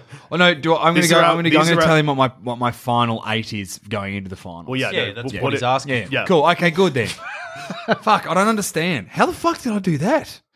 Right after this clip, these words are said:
Speaker 2: I've,
Speaker 1: Jesus.
Speaker 2: I've got Geelong finishing first.
Speaker 1: No, I don't. I've, it's weirder.
Speaker 2: All right, no, no, no. Read what you've got. So Tom's put up his ladder predictor.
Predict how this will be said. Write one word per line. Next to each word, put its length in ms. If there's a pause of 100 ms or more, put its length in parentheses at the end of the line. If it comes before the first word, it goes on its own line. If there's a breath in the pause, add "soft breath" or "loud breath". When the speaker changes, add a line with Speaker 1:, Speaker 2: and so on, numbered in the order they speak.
(760)
Speaker 2:
I've, 140
Speaker 1:
Jesus. 260
Speaker 2:
I've 80
got 140
Geelong 280
finishing 360
first. 580
Speaker 1:
No, 160
I 80
don't. 380
I've, 180 (100)
it's 200
weirder. 560
Speaker 2:
All 100
right, 180
no, 140
no, 60
no. 80
Read 260
what 140
you've 100
got. 340
So 120
Tom's 240
put 100
up 80
his 140
ladder 180
predictor. 460